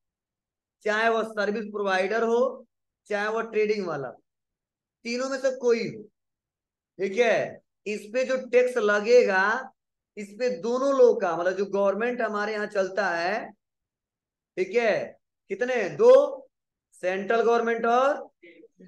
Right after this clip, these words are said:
स्टेट गवर्नमेंट। मतलब बताया जाता है कि जो हमारा सेंट्रल गवर्नमेंट है, उसको भी अधिकार दिया गया पैसा टैक्स वसूलने का,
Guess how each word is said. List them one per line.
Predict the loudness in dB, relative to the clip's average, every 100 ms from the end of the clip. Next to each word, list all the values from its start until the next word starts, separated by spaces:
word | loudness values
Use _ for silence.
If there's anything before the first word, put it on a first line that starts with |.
| -20 -20 -20 _ _ _ _ _ _ _ -8
स्टेट | -8 -4 0 0
गवर्नमेंट। | 0 -4 -6 -12 _ _ _ _ _ _ -8
मतलब | -6 -4 -4 -2
बताया | 0 0 0
जाता | 0 0 0
है | 0 0 0 -2
कि | -6 _ _ -14 -6
जो | -2
हमारा | -2 -4
सेंट्रल | -4 -6 -4 2 4
गवर्नमेंट | 4 0 -2 -4
है, | -4
उसको | -4 -8 -16 -6 -4
भी | 0
अधिकार | -2 0 -2 -2
दिया | -2 -4
गया | -2 -2 -4
पैसा | -4 -4 -4 -4 -6
टैक्स | -6 -6 -4
वसूलने | -4 -4 -6 -6 -4
का, | -2